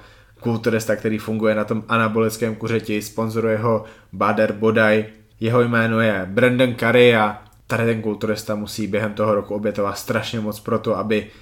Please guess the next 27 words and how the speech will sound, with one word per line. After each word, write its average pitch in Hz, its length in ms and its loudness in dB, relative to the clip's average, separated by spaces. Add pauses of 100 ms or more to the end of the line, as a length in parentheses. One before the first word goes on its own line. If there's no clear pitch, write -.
(320)
se 113 260 0
stal 107 340 0
tak 107 160 -2
dobrým 104 340 -4
kulturistou, 104 560 -6
jakým 101 380 -6 (100)
je. 104 260 -2 (320)
A - 80 -14
my 107 160 -4
dneska 113 440 -2
víme, 107 320 -2
že 107 100 -4
on 113 140 -4
je 110 80 -2
tím 110 160 -6
nejlepším 110 440 0
kulturistou 107 500 -4
na 104 120 -6
světě, 107 420 -4
protože 107 540 -2 (480)
před 104 200 -8
několika 107 440 0
málo 104 260 0
hodinami 104 400 -2
zvítězil 113 520 -2
na 107 140 -2
Olympii 104 720 -4